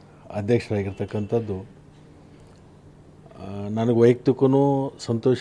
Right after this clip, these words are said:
ಆಗಿದೆ ಮತ್ತು ನಮ್ಮ ತಾಲೂಕಿಗೆ ಒಂದು ಉಪಾಧ್ಯಕ್ಷ ಸಿಕ್ಕಿರ್ತಕ್ಕಂಥದ್ದು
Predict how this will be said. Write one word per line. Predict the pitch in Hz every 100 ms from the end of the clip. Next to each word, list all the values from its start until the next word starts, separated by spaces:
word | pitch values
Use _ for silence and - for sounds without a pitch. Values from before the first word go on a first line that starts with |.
| 131
ಆಗಿದೆ | 123 131 156 170 - - - - - - 1077 1077 1077 1077 1077 1077 1047 - - 127
ಮತ್ತು | 135 156 135
ನಮ್ಮ | 131 131
ತಾಲೂಕಿಗೆ | 131 127 123 135 127 135
ಒಂದು | 120 113
ಉಪಾಧ್ಯಕ್ಷ | 92 123 117 110 -
ಸಿಕ್ಕಿರ್ತಕ್ಕಂಥದ್ದು | 113 107 - 110 107 101 113 123